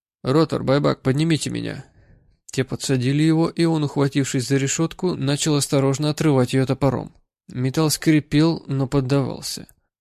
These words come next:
Расшатав, он всё-таки смог вырвать решётку из пазов, а козырь внизу ловко поймал её, не дав грохнуться.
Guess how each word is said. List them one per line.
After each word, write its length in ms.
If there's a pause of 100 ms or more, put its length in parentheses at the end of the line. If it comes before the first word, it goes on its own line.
(240)
Расшатав, 680
он 120
всё-таки 380
смог 360
вырвать 380
решётку 500
из 100
пазов, 520 (380)
а 180
козырь 520
внизу 440
ловко 360
поймал 440
её, 220
не 160
дав 240
грохнуться. 680